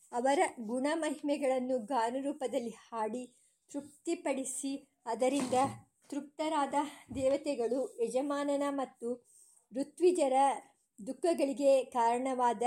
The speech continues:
ಪಾಪವನ್ನು ಅರಳಿಸುವಂತೆ ಮಾಡಬೇಕಾದ್ದು ಉದ್ಗಾತೃವಿನ ಕೆಲಸವಾಗಿದ್ದಿತು. ಉದ್ಗಾತೃವಿಗೆ ಸಂಬಂಧಪಟ್ಟ ಮಂತ್ರಗಳೆಲ್ಲವೂ ಸಾಮವೇದದ್ದಾಗಿರುತ್ತದೆ.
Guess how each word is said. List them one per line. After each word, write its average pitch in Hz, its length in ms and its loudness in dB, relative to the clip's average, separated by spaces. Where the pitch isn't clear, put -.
ಪಾಪವನ್ನು 254 1000 -2
ಅರಳಿಸುವಂತೆ 240 1000 -2
ಮಾಡಬೇಕಾದ್ದು 226 1120 -2
ಉದ್ಗಾತೃವಿನ 269 1300 0
ಕೆಲಸವಾಗಿದ್ದಿತು. 208 1200 -4
ಉದ್ಗಾತೃವಿಗೆ 349 880 2
ಸಂಬಂಧಪಟ್ಟ 285 760 -2
ಮಂತ್ರಗಳೆಲ್ಲವೂ 240 1000 0
ಸಾಮವೇದದ್ದಾಗಿರುತ್ತದೆ. 233 2000 0